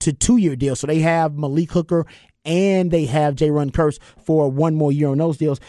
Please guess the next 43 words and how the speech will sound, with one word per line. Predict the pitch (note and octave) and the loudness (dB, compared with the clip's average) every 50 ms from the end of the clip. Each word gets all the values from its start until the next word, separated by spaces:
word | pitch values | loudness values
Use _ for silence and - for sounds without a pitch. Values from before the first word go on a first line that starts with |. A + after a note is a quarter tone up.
| - - - | -20 -18 -10
But | - A#2+ | -4 -2
I | C#3+ E3 | 0 2
like | D#3 D3 D3 D#3 D#3+ D#3 | 2 2 2 0 0 -2
the | - D3+ | -2 0
Donovan | D3 D#3 D#3 D3+ D3+ D3 C#3+ | 0 0 0 0 -2 -2 0
Wilson | D3 D#3 D3+ C#3 - - D3+ C#3+ C#3 C3 | 0 0 0 0 -2 -2 -2 -2 -2 -4
signing | A#2 - D3 D3 D#3 D#3+ D3+ D3 C#3 C3+ B2+ A#2+ | -4 -4 -2 -2 0 0 0 0 -2 -4 -4 -6
because | A#2 C3+ A#2 - D#3+ C3+ A#2+ | -6 -6 -4 -2 -2 -2 -2
the | B2+ A#2 | -4 -4
Cowboys, | - D3 C#3+ D#3 D3+ D#3+ D#3+ D#3 C3 A2+ | -2 -2 -2 0 0 0 0 0 0 -4
they | G#2 G#2 C3+ C#3 D#3+ | -6 -6 -2 -2 0
don't | E3+ F3+ F#3 F#3 - _ - | 0 0 -2 -4 -8 _ -18
spend | - - F3+ F3 | -6 -2 0 0
a | F3 | 2
lot | F3+ F3+ F#3 | 2 2 2
of | F3 | 2
money | E3+ F3 F3+ F3+ F#3 | 0 0 2 2 2
on | F#3 F#3+ F#3 | 2 0 0
safety. | - G#3 G3 F#3+ - A3+ G#3+ - - - - - - | 0 0 0 0 0 -2 -4 -4 -6 -12 -10 -4 -2
And | F3 E3+ | 2 2
right | G3+ A3 A3 | 2 2 2
now, | G#3+ | 0
I | G3 F3+ | -2 0
think | - G#3+ A3 - _ _ _ _ - | 0 -2 -4 -4 _ _ _ _ -2
Malik | D#3+ D#3 D#3 E3+ G#3 - | 0 2 2 2 2 0
Hooker | - G3+ F#3 - G3 F#3+ F3 - _ _ _ - | -2 -4 -2 -2 -2 -4 -4 -6 _ _ _ -4
and | E3 C#3 | -2 0
Jaron | E3+ E3+ F3 E3+ D#3+ | 2 2 0 0 0
Kearse | - F3+ E3 D#3+ - - - | 0 0 -2 -2 -2 -4 -2
are | D3+ D3 | -2 0
ranked | C#3+ D3+ D#3 D3+ D3 C#3 - - - - | 0 -2 -2 -4 -4 -6 -10 -8 -4 -2
twenty-eighth | - G#3 G#3+ - - A#3 - D3+ E3 F#3+ G#3 - - - - _ _ - - | 0 0 0 -2 -4 -6 -4 -2 -2 -2 -2 -4 -10 -16 -20 _ _ -6 -4
and | E3+ D3+ C3+ | -4 -2 0
thirty-third | - E3+ E3+ E3+ E3+ - - D#3+ D3+ C#3+ C3 A#2 G#2+ G#2 - _ _ _ _ _ _ _ | 2 2 2 0 0 -2 0 0 0 0 0 -2 -6 -10 -14 _ _ _ _ _ _ _
in, | D#3+ D3+ C3+ - _ _ | -2 -2 -2 -6 _ _
in | - D3+ C#3+ C#3+ C#3 C3 B2 A#2+ | -2 0 0 0 0 -2 -4 -6
safe, | A#2 - - - - F3+ E3 D#3+ - - _ - | -6 -4 -2 0 0 0 0 0 -2 -6 _ -2
in | D#3 D3+ C#3+ C3+ B2+ - | -2 -2 -2 -4 -6 -4
annual | D3+ D#3 D#3+ D#3 D#3 D3+ D3 D3 | -2 0 0 2 2 2 2 2
value | C#3 B2+ A#2+ D3+ D3 D3+ D3 C#3+ C#3 C#3 C#3+ C#3+ C#3 C#3 | 0 0 0 0 2 2 2 2 0 2 2 2 2 2
of | B2 C3 C#3 C3 C3 | 0 -2 -2 0 0
their, | C#3+ C#3+ C3+ C3+ C3 B2+ - - - - - - | 0 0 2 0 -2 -4 -6 -10 -20 -20 -8 -2
uh, | B2+ C3 | 0 0